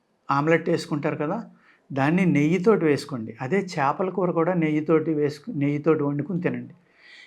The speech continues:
ఈ రెండు కూడా మీలో మ్యాన్ పవర్ అద్భుతంగా పెంచుతాయి డైలీ కనుక తింటే. దయచేసి నూనె వేసుకుని ఆమ్లెట్ తినొద్దు. నెయ్యితోటి ఆమ్లెట్ తిన్నారనుకోండి,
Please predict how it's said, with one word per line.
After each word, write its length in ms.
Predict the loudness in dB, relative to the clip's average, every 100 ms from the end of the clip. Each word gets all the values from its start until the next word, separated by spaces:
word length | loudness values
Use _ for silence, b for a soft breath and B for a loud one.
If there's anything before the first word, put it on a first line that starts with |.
| B
ఈ 120 | 0 2
రెండు 300 | 4 4 4
కూడా 280 | 4 0
మీలో 420 | 0 -2 0 2 2
మ్యాన్ 400 | 2 0 0 0
పవర్ 200 | -2 -2 -10 _ _ -8
అద్భుతంగా 480 | -6 -4 -2 2 2
పెంచుతాయి 460 | 2 -2 -8 -14 -14 _ _ -8
డైలీ 320 | -2 0 2
కనుక 260 | 0 -2 -4
తింటే. 320 | -8 -8 -12 -8
దయచేసి 480 | -4 0 0 0 -2
నూనె 380 | 2 2 2 0
వేసుకుని 420 | -4 -4 -4 -2
ఆమ్లెట్ 440 | 0 0 -4 -4
తినొద్దు. 360 | -8 -8 -10 -20 _ _ -8 0
నెయ్యితోటి 540 | 2 2 2 2 4
ఆమ్లెట్ 420 | 4 4 2 0
తిన్నారనుకోండి, 800 | -2 -2 -2 -2 -2 -2 -2 -8